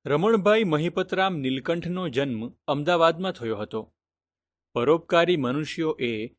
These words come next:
રમણભાઈ નીલકંઠ દ્વારા લખાયેલ હાસ્ય નિબંધ છે.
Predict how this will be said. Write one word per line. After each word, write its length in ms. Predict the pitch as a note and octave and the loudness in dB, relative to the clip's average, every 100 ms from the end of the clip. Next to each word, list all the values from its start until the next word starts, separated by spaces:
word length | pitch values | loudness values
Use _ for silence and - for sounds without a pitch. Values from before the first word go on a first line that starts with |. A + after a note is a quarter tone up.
| _ | _
રમણભાઈ 560 | C3+ C3 F3 F#3+ F#3+ G3 | -4 0 0 2 2 2
નીલકંઠ 460 | C#3 C3+ B2+ E3 D#3+ | 0 -2 -4 -4 -4
દ્વારા 400 | B2+ C#3 C#3+ C#3 | 0 0 0 0
લખાયેલ 600 | A#2 A#2 C3 A#2 A2+ C#3+ | -2 -2 -2 0 -2 -6
હાસ્ય 440 | - D#3 D3+ - | -6 -6 -4 -4
નિબંધ 420 | F#3 F3 F3 D3+ | -4 0 0 0
છે. 340 | A#2+ - G#2+ | -4 -6 -8